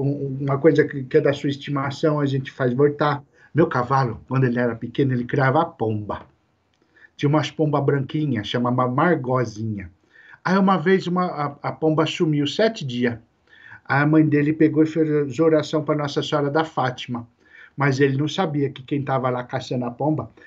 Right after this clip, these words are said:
é que a pomba ficou pre-, presa, no, no, no, no, é, enrolada na perninha, e depois de sete dias voltou. A pombinha branca, ele ficou contente,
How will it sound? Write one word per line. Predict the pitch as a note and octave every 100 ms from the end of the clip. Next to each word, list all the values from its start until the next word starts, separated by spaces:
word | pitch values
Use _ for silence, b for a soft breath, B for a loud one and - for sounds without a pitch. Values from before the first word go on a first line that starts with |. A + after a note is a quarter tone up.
| B
é | C3
que | -
a | B2
pomba | - A#2+ B2+
ficou | - -
pre-, | D#3 - B2+ B2
presa, | A#2+ D3+ F3+ D3 A#2
no, | G#2+ A2
no, | G#2+ A#2 A2+
no, | A#2 A2+ -
no, | A#2 A#2 G#2+ - _
é, | - C3 C3
enrolada | A#2 C3+ C3 B2+
na | B2 A#2+
perninha, | B2+ A#2+ C3+ G3+ E3+ - B B B B
e |
depois | B2+ C#3 - E3
de | D3+
sete | C#3+ F3 D#3+ C#3+
dias | C#3 D3+ C#3
voltou. | D#3+ F3+ D#3+ C#3 C3+
A | A#2+
pombinha | C3 C3 C3+ C3+
branca, | B2+ B2+ D3
ele | D3
ficou | - E3+
contente, | D#3+ G3+ G3 E3+ D#3+ D#3 -